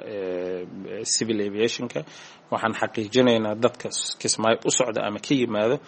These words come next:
wax caqabad ah oo halkani u yaalla ma laha. Wax listi ahoo ku yaalla oo qofkii socda waa la qabanaya, iyo siyaasiyiin baa la xirxiraya inay propaganda tahay. In aanan jirin dadka haba yaraatee wax loo geysto ama la daahiyo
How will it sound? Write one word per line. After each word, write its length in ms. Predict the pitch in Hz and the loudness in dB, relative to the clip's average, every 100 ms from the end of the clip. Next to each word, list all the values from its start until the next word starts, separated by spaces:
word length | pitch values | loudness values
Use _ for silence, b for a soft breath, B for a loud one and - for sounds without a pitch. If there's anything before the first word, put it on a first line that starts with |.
| B B - | B B 0
wax 180 | 120 - | 0 2
caqabad 540 | 123 - - 110 123 120 | 0 -2 0 4 4 4
ah 120 | 117 | -2
oo 120 | - 110 | -4 -2
halkani 440 | 110 107 110 104 | -2 -2 -4 -4
u 140 | 107 113 | -2 0
yaalla 260 | 104 101 | 0 -2
ma 140 | 107 120 | 2 4
laha. 240 | 120 123 - B B B - | 4 0 -6 B B B 2
Wax 160 | 117 - | 2 4
listi 420 | 113 135 139 - 147 | 6 8 6 0 2
ahoo 220 | 135 117 - | 4 2 0
ku 160 | - 151 | -4 0
yaalla 400 | 127 110 107 120 | 2 4 2 0
oo 220 | - 104 - | -2 -6 -2
qofkii 280 | 131 - 120 | -4 -2 -6
socda 340 | - 110 110 | -4 -4 -2
waa 140 | 104 104 | -2 -2
la 100 | 104 | -2
qabanaya, 380 | 107 113 117 104 | 0 0 0 -2
iyo 100 | 101 | -4
siyaasiyiin 600 | - 110 95 - 117 120 | -6 -6 -6 -6 -4 0
baa 120 | 107 | 0
la 120 | 104 | 0
xirxiraya 520 | - 95 - 113 107 - | -4 -6 0 2 2 0
inay 180 | 107 | -4
propaganda 600 | 98 104 95 98 101 110 113 | -4 -4 -4 -2 -2 0 -2
tahay. 260 | 131 117 143 B B B B _ | -2 -4 -6 B B B B _
In 200 | 139 139 120 - | 4 4 2 0
aanan 400 | 123 123 123 113 | 2 2 2 -2
jirin 300 | 113 113 110 | -4 -4 0
dadka 240 | 117 - 110 | -2 -2 -8
haba 380 | - 139 135 123 | -4 2 4 6
yaraatee 560 | 110 104 104 - 107 - | 6 4 2 0 0 0
wax 240 | 120 104 - | -6 -8 -4
loo 200 | 110 113 | -2 -2
geysto 400 | 110 107 - - - | -4 -6 -6 -8 -6
ama 200 | 101 101 | -4 -2
la 120 | 98 | -2
daahiyo 480 | 98 101 92 107 | 0 -2 -2 -2